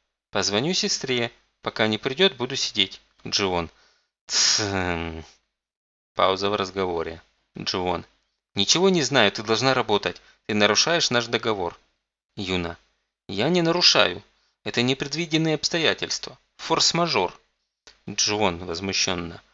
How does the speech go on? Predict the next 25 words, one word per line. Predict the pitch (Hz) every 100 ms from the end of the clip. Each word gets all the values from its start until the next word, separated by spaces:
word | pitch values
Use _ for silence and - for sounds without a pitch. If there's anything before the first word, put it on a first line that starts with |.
| _ _ -
«Какой | - _ - 254 226
ещё | 214 -
форс-мажор? | 202 202 190 185 175 123 104 _ _ _
К-, | - - _ _
как | - 190 -
месячные | 175 196 190 - 151 160
могут | 190 170 156
быть | 190
форс-мажором? | 175 - 180 185 175 107 92
Что | - 170
ты | 190
несёшь?» | 196 - 143 - - _ _ _ _
Юна | - 104 98 85 - _ -
меланхолично. | 101 92 - 101 92 - - - _ _ _ _ _ _ -
«Месячные | 233 214 202 - 120 104
всегда | 98 104 95 110 135
форс-мажор, | 110 - - 92 90 90 - - _ _
к | -
твоему | - 95 90
сведению». | 85 - 95 90 95 - - _ _ -
Джу | 131 180 135
Вон, | 107 120 _ _
подумав | - 98 147 147 -
и |
согласившись. | - 98 98 95 - 90 - - -